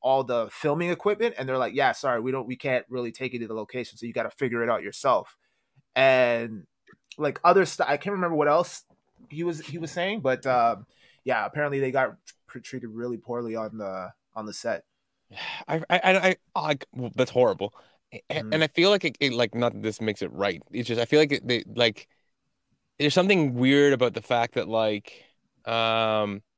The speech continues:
Speaker 2: it's, how do you put this? When you do, like, a three D animated movie, right, entirely three D animated movie, right? Uh, unless you, their vo-, someone's voice is unbelievably recognizable, you can have people who act, and then you're like,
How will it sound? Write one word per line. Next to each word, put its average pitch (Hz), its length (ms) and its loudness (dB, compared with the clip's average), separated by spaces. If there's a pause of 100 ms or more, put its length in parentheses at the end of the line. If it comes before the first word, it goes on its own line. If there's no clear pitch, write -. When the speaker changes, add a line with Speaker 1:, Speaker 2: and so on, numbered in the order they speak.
(440)
Speaker 2:
it's, 139 500 -2 (880)
how - 300 -6
do 139 40 2
you 127 60 0
put - 300 -4
this? 92 220 -10 (260)
When 156 160 4
you 247 180 6
do, 170 440 2
like, 147 320 2
a 131 60 -10
three 123 260 -6
D 127 160 2
animated 117 380 0
movie, 110 480 -2 (120)
right, 117 160 0
entirely 127 520 2
three 104 240 -8
D 90 80 -4
animated 69 300 -10
movie, 73 240 -12
right? 87 340 -4 (380)
Uh, 120 340 4 (180)
unless 143 340 2
you, 190 180 4
their 139 180 2
vo-, 113 220 -2 (120)
someone's 147 300 2
voice 123 320 4
is 117 100 -8 (100)
unbelievably 135 640 2
recognizable, 113 920 -2 (100)
you 131 140 -2
can 143 120 6
have 131 260 2
people 127 280 0
who 123 220 -2
act, 127 500 2
and 127 120 2
then 123 100 0
you're 120 140 2
like, 120 300 2